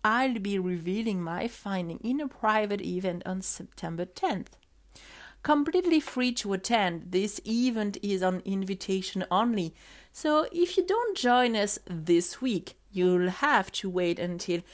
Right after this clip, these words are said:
twenty twenty for another chance. You deserve to craft a family life where you can rely on comfort zone and coziness to be happy.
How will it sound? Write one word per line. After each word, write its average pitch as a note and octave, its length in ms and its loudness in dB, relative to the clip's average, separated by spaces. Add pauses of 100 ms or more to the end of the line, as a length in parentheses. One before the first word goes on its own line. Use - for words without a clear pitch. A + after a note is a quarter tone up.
(300)
twenty A3 400 2
twenty G#3 500 0
for E3+ 440 2
another D3+ 260 -6
chance. - 560 -4 (1000)
You B3+ 360 4
deserve F3+ 480 2
to F3+ 100 -14
craft D#3+ 480 2
a F3 60 -12
family F#3+ 480 0
life E3 360 2
where F#3 140 4
you G3 420 0
can F#3 280 -4
rely E3+ 340 -2
on F#3 160 -4
comfort C4 480 0
zone F#3 300 0
and F#3 180 -4
coziness E3+ 680 -6
to - 120 -12
be E3 140 -2
happy. D#3+ 420 -4